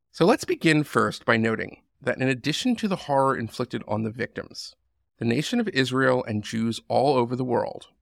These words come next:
this despicable act will only serve to further immiserate the Palestinians. It has set back the cause of Palestinian statehood,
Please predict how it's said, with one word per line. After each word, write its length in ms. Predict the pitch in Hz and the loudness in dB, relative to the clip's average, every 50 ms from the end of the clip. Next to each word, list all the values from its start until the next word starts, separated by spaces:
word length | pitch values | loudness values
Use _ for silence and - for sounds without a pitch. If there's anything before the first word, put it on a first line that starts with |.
| _ _ _ _ _ | _ _ _ _ _
this 300 | - 131 180 233 240 - | 2 4 6 6 6 4
despicable 720 | - - 320 - - - 254 233 - 226 196 180 170 165 - | 0 0 -2 -2 -2 -2 -2 0 2 2 4 4 4 4 4
act 500 | 143 131 127 107 110 - - - - - | 4 4 4 4 0 -2 -6 -12 -10 -4
will 220 | 123 131 131 - - | -4 -4 -2 0 4
only 400 | 135 139 151 165 185 190 202 208 | 6 6 8 8 6 6 4 4
serve 420 | 190 - - 151 127 117 113 110 110 | 2 2 4 6 6 6 4 2 0
to 100 | - 117 | -6 -10
further 500 | - _ - 139 135 135 127 135 135 135 | -12 _ 2 2 4 4 4 2 2 2
immiserate 640 | - 127 120 113 110 110 123 110 113 117 117 - - | 2 4 4 4 2 2 -2 -6 -6 -8 -8 -8 -10
the 80 | - - | -10 -4
Palestinians. 880 | - 107 107 110 113 - - - - - - - - - - - - _ _ _ _ _ _ _ | -2 -2 -2 -2 -4 -8 -8 -10 -10 -10 -12 -14 -14 -16 -16 -18 -18 _ _ _ _ _ _ _
It 140 | - 139 139 | -4 -2 -2
has 100 | 135 - | -2 -2
set 260 | - - 202 208 - | -2 -4 -4 -2 -2
back 280 | - 190 202 190 - - | -2 0 0 -2 -4 -8
the 80 | - | -14
cause 460 | - - - 135 127 123 123 120 - | -10 -4 0 2 4 4 4 2 -2
of 140 | - - - | -6 -14 -12
Palestinian 720 | - - 117 120 127 120 - - 117 110 113 113 110 107 | -6 -2 -2 -2 -2 -2 -6 -8 -8 -8 -6 -6 -8 -8
statehood, 460 | - - - - 110 117 - - - | -10 -12 -10 -10 -10 -10 -12 -16 -20